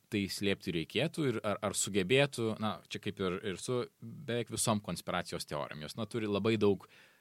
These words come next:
a, vienodų bruožų. Tai yra, na, visą laiką kažkas nuo mūsų yra slepiama,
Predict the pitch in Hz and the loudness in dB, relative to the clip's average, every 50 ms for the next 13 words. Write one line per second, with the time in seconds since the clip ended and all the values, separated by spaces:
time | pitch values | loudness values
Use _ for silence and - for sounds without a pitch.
0 | _ - 87 85 85 85 85 87 87 87 85 87 98 101 101 98 101 90 92 92 | _ -4 -2 0 0 0 0 0 0 -2 0 0 2 2 2 2 0 0 -2 -2
1 | 92 80 - - - - - 92 90 87 95 98 98 90 - - - - - - | -2 -2 -4 -4 -8 -12 -8 -4 0 2 4 4 4 4 2 -4 -18 -20 -20 -20
2 | - - - _ _ _ - - 95 98 98 95 - - _ _ _ _ _ - | -20 -20 -20 _ _ _ -6 -2 0 0 0 0 -4 -8 _ _ _ _ _ -12
3 | 113 98 104 - - 120 147 170 170 151 127 117 - - 107 - - - 131 - | -6 -4 -2 2 4 4 4 4 4 4 2 2 2 -2 -4 -2 -2 -2 -2 -2
4 | - 107 101 98 95 - - 76 73 - - 80 82 95 - 120 139 165 202 | -2 -2 -2 -2 -2 -4 -4 -6 -6 -4 0 0 2 2 0 0 -2 -2 -2